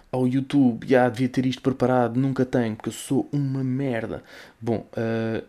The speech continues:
ele já falou, eh, sobre viagens, eh, Palermo, sul de Itália,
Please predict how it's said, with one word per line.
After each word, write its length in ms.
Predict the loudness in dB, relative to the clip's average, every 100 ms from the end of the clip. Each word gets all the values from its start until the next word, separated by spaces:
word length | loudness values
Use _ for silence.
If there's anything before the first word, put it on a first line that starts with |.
| -2
ele 240 | 0 0
já 200 | 0 -2
falou, 540 | -2 -2 0 0 -4 -10 _ _
eh, 240 | -6 -4 -6
sobre 800 | -8 -2 0 0 0 -2 -4 -8 -12 _
viagens, 720 | -6 -2 0 -2 -6 -14 -20 _ _ _ -20 -20 _ -6
eh, 260 | -4 -4 -2
Palermo, 640 | -2 2 4 6 4 -2
sul 240 | -8 -8 -4
de 80 | -4
Itália, 800 | -2 0 0 -2 -4 -8 -10